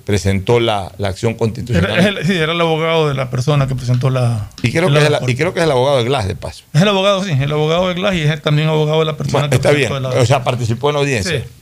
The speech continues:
Speaker 1: Él, decir él que, por ejemplo, no debería de darse la apelación porque no fue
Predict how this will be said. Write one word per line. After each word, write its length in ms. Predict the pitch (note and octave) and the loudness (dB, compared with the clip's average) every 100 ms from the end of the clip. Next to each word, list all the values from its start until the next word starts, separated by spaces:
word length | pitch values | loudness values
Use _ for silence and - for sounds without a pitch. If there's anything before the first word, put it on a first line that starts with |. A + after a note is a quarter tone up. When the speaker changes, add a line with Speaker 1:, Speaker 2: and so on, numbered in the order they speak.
| - - | -20 -2
Speaker 1:
Él, 180 | E3 F#3 D3+ | -2 0 0
decir 440 | D#3+ C3+ G#3+ A3+ | 2 2 -2 0
él 160 | A3 G#3+ | 0 0
que, 140 | E3+ | -2
por 180 | D3 C3+ | -2 -2
ejemplo, 500 | C#3+ F3+ E3 E3+ - - - - - - - - _ _ _ | -2 -2 0 0 0 -6 -12 -6 -6 -6 -12 -18 _ _ _
no 180 | C3 F3 | 4 4
debería 440 | F#3+ E3+ D#3+ F3 | 4 2 2 2
de 100 | E3 | 0
darse 320 | D#3+ E3 D3 D#3 | 0 -2 -2 -4
la 80 | |
apelación 600 | C#3+ C#3 B2 - D3+ C3+ - - - - | -2 -2 -4 -2 -2 -2 -8 -20 -14 -4
porque 380 | A#2+ G#2+ A#2 | -4 0 0
no 180 | A#2+ C3 | 0 0
fue 480 | A#2 C3 B2+ C3 | 0 0 2 0